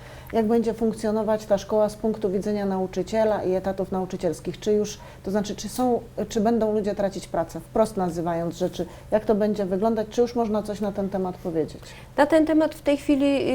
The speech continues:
Speaker 2: y, trudno powiedzieć, aczkolwiek ten pierwszy ruch, który został przepra-, przeprowadzony i zaproponowany, czyli wygaszenie poprzez przekształcenie czy włączenie do szkoły, y, i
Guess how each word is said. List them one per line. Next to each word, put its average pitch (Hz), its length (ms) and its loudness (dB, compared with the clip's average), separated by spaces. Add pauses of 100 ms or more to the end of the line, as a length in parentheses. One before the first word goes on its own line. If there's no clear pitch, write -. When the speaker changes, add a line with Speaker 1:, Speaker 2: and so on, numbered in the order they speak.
(280)
Speaker 2:
y, 233 80 -2
trudno 285 300 4
powiedzieć, 240 460 2
aczkolwiek 240 480 2
ten 233 180 2
pierwszy 262 440 2
ruch, 240 260 4
który 196 360 -2
został 202 580 2 (380)
przepra-, 220 600 2
przeprowadzony 214 960 2
i 208 220 -2
zaproponowany, 202 1080 4 (420)
czyli 214 240 6
wygaszenie 233 640 4
poprzez 190 440 -2
przekształcenie 185 960 2
czy 185 160 -2
włączenie 208 640 4
do 185 120 -2
szkoły, 175 600 2 (480)
y, 196 400 4 (180)
i 208 300 4